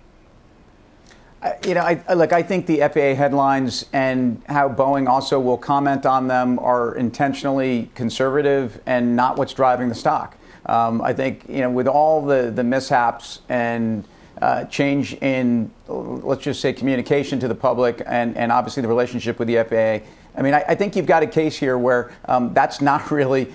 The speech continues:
uh, what you're focused on as an investor. You're looking at order book, you're looking at, uh, the, the, the issues we talked about yesterday as it relates to international travel.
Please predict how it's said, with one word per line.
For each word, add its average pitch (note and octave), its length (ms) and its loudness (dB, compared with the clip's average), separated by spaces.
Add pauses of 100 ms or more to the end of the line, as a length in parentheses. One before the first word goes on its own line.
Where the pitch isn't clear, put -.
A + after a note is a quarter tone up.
(100)
uh, C3 180 2
what B2+ 140 0
you're B2+ 100 0
focused D3+ 380 -2
on A#2 140 2
as A2 100 -4
an A2+ 80 -2
investor. B2+ 340 -2
You're G#2 120 -2
looking B2 240 0
at A2+ 100 -2
order C3 200 2
book, C3 280 -2 (160)
you're C3 100 -2
looking A#2+ 240 0
at, A#2+ 120 -2
uh, - 320 -10
the, A#2+ 160 -10 (180)
the, C3+ 120 -4
the D3 240 -2
issues E3+ 220 -2
we D#3+ 80 -2
talked C#3+ 280 0
about B2+ 240 2
yesterday C3 320 0
as A#2 120 2
it A#2+ 40 -4
relates B2 260 0
to A2 100 -2
international G#2+ 480 -2
travel. G2+ 320 -4